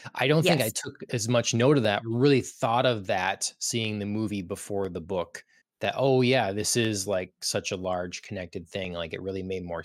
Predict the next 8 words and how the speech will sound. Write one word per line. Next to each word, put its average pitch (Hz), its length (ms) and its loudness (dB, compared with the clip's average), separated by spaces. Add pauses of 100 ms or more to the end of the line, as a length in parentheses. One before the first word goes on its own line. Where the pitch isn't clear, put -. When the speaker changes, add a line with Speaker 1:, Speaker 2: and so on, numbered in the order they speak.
Speaker 2:
Right. 92 200 2
Speaker 1:
sense 87 240 -10
having 82 200 -16
read 82 200 -12
the - 60 -20
book. - 200 -18 (840)
Speaker 2:
Right. 160 240 2
Speaker 1:
So, 87 140 -14